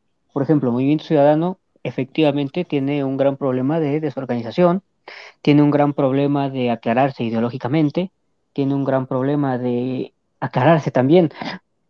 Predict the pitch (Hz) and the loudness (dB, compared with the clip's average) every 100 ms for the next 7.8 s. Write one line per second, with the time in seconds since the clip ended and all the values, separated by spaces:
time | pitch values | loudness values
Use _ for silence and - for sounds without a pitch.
0 | _ 151 131 120 117 113 131 143 151 151 | _ 0 2 2 2 0 0 -2 -2 -2
1 | 170 185 160 196 277 _ _ _ _ _ | -2 -2 -4 -6 -8 _ _ _ _ _
2 | _ 202 165 - 127 113 - 147 143 151 | _ -2 -2 0 2 2 0 0 0 0
3 | 151 214 269 - 123 123 120 127 117 160 | 0 -2 -2 -2 -2 -2 -4 -4 0 0
4 | 180 143 98 - 120 - 147 156 147 151 | 2 0 -4 -6 -8 -2 -2 0 0 0
5 | 156 - 165 123 104 117 113 135 135 - | -2 -2 -2 -2 -4 -4 -2 0 -2 -6
6 | - 117 98 101 110 131 143 117 101 104 | -6 -4 0 2 2 4 2 2 0 -6
7 | _ _ - 127 113 113 220 226 | _ _ -2 2 4 4 2 0